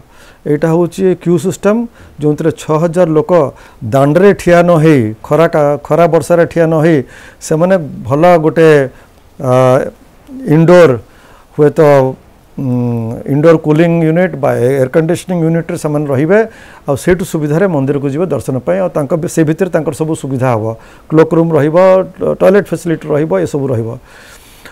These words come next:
ଆ, ଭକ୍ତମାନଙ୍କର ଉଦ୍ଦେଶ୍ୟରେ ସେମାନେ ସେ ଚିନ୍ତା କଲେ. କାରଣ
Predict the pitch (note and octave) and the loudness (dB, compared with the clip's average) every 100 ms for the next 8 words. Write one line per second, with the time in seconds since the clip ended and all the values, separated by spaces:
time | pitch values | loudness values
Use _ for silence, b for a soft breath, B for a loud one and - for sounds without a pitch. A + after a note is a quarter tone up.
0 | B - C#3 B2+ B2+ - G3 G3 F#3+ F#3 | B -6 -4 -2 -2 0 2 4 2 2
1 | F#3 F#3 F#3 D#3 E3+ E3 F#3 E3+ E3 E3 | 4 4 4 2 0 0 -2 0 0 -2
2 | D#3+ D#3+ C#3+ B2+ D#3 C3 B2 F3+ G#3 B | 0 -2 -2 0 0 0 0 -2 -4 B
3 | B B B B D3+ D#3 | B B B B -2 0